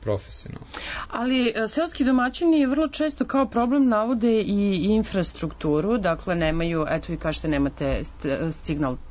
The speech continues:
Speaker 2: mobil-, mobilne telefonije, pa onda neki kažu da nemaju iz-, asfaltiran put do svoje,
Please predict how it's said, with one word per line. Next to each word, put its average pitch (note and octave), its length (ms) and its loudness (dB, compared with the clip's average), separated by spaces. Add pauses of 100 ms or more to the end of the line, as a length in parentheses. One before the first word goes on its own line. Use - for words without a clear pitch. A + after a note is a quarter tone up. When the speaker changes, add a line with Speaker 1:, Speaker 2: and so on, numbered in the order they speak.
(200)
Speaker 2:
mobil-, C#3+ 520 -2
mobilne C#3+ 460 -2
telefonije, D#3+ 640 -2 (560)
pa B3 100 -2
onda A#3+ 240 0
neki G#3+ 260 -2
kažu F3+ 260 -2
da E3 120 0
nemaju D3 760 0
iz-, D3 360 -4
asfaltiran C#3+ 680 -2
put C3 300 -6
do C3+ 120 -8
svoje, B2 500 -4